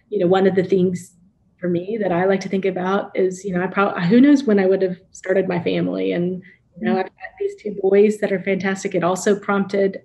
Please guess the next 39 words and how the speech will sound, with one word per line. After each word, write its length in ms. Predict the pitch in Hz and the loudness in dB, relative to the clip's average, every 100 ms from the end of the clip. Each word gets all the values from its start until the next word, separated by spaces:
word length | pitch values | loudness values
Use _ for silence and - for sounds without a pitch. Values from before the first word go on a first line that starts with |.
| _ | _
our 220 | 196 196 196 | -2 0 2
move 400 | 190 185 185 - - | 2 2 -2 -6 -4
back 300 | 175 - - | -4 -4 -2
to 180 | 202 | 0
Oklahoma 360 | 196 196 196 185 | 0 0 -2 -2
City 280 | - 185 190 | -4 -6 -6
from 200 | 190 185 | -8 -6
Washington, 520 | 180 - 190 185 175 180 | -6 -6 -6 -6 -10 -12
D 60 | |
C. 340 | 175 _ _ _ | -20 _ _ _
You 20 | _ _ _ _ _ _ _ - | _ _ _ _ _ _ _ -16
know, 40 | 180 185 | -16 -14
just 120 | - | -6
that 140 | 185 185 | -4 -2
desire 480 | 185 180 180 185 | -2 -2 0 0
to 140 | 185 180 | 2 2
be 140 | 170 | 2
back 360 | 170 170 165 165 - _ _ 190 | 2 0 -2 -6 -20 _ _ -8
in 160 | 180 175 | -4 -4
Oklahoma. 720 | 170 175 220 302 285 285 285 - - - 214 | -4 -2 4 6 6 4 2 -8 -20 -8 0
And 240 | 208 196 | 2 2
I've 240 | 180 170 - - | 0 -2 -6 -4
absolutely 720 | 208 196 - - 190 - 196 185 | -2 -2 -4 -2 0 0 0 0
loved 580 | 190 190 190 190 - - | 0 0 -2 -4 -14 -6
that, 260 | 196 - - - _ _ _ _ _ - | -2 -2 -6 -20 _ _ _ _ _ -6
that, 140 | 190 175 | -4 -2
that 200 | - - | -4 -2
transition 480 | 202 180 185 180 180 | -2 0 0 -2 -2
happened. 640 | 190 185 180 175 185 196 - | -2 0 2 2 2 -4 -8
Uh, 360 | 180 180 175 175 - _ _ _ 190 | -6 -4 -2 -4 -6 _ _ _ -4
and 100 | 190 | 0
I 80 | |
don't 180 | 196 202 | 2 4
know 160 | 214 214 | 4 4
if 120 | 214 | 4
that 180 | 208 196 | 0 2
would 140 | 208 | 0
have 100 | 202 | 0
happened 520 | 196 180 190 202 202 | -2 0 2 2 0